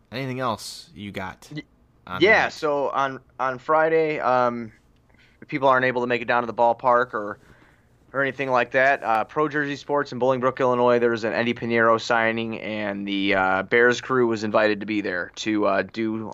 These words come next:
Speaker 2: live podcasting and stuff like that during Eddie P signing autographs. So that's Friday at the Bolingbrook Promenade Mall. Um, wanted to just shout that out real quick 'cause that's where I, we, I will be,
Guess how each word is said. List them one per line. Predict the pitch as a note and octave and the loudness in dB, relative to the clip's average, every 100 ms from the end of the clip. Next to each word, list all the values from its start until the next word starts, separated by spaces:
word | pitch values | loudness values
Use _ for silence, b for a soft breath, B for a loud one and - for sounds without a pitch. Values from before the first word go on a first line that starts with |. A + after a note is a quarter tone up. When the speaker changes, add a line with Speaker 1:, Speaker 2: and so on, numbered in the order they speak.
| - | 0
Speaker 2:
live | A#2 A#2 A2+ | 2 2 2
podcasting | B2+ A#2+ A#2 A#2 A2 A2 A#2+ A2+ | 2 2 2 0 0 -2 -8 -10
and | A2 | -6
stuff | A#2 A2+ | -4 -2
like | A#2+ A#2 | -2 -2
that | A#2+ B2+ C#3+ - b b b b _ - | 0 2 0 -4 b b b b _ -4
during | B2 A#2 A2 | 0 0 0
Eddie | A2 G#2+ | 0 -2
P | - A#2 | -6 -6
signing | - A2+ A2 | -2 -2 -2
autographs. | G#2+ G2+ G2 F#2+ G2 | -2 -4 -4 -8 -8
So | A2 | -4
that's | A2 | -4
Friday | - A#2+ A#2 A2 | 0 2 4 2
at | G2+ | -2
the | |
Bolingbrook | G#2 A2 G2+ G#2 | -6 -8 -8 -10
Promenade | - G#2+ G2+ G2 F#2+ | -6 -6 -4 -4 -6
Mall. | F#2 F2 - b b b b - | -6 -8 -10 b b b b -4
Um, | G#2+ G2+ F2+ E2+ D#2+ _ _ _ _ _ _ _ - | 0 0 -2 -8 -16 _ _ _ _ _ _ _ -6
wanted | A#2 G#2+ G2+ | -2 0 -2
to | G2 | -4
just | G2+ | -2
shout | - A#2 - | 0 0 2
that | G#2+ G#2 | 2 4
out | G#2 | 2
real | G2 G#2 | 2 -2
quick | - G#2+ | -4 -6
'cause | G#2 | -4
that's | G#2 G2 | -6 -4
where | G#2+ G2 | -4 0
I, | E2 G2 | 2 2
we, | - G#2+ - | -2 -6 -2
I | G#2 | 0
will | G#2 G2 | -2 -6
be, | G2 F#2+ | -8 -10